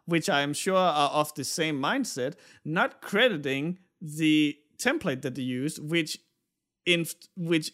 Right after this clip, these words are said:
if you check on the side, links to the creator of that animation. So they're like, <sighs> I,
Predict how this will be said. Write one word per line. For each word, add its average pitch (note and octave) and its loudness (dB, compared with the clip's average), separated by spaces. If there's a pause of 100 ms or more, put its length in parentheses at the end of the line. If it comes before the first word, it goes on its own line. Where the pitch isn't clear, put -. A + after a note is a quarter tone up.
if E3+ -2
you D#3 0
check F3+ -2
on E3 0
the D3 -4
side, G3 0 (460)
links D3+ -2 (140)
to F#3 2
the F3 -4
creator E3 2
of D3+ 0
that F3+ 2
animation. F3+ -4
So - -6
they're E3 2
like, F3 -4 (1200)
<sighs> - - (1000)
I, F3+ -2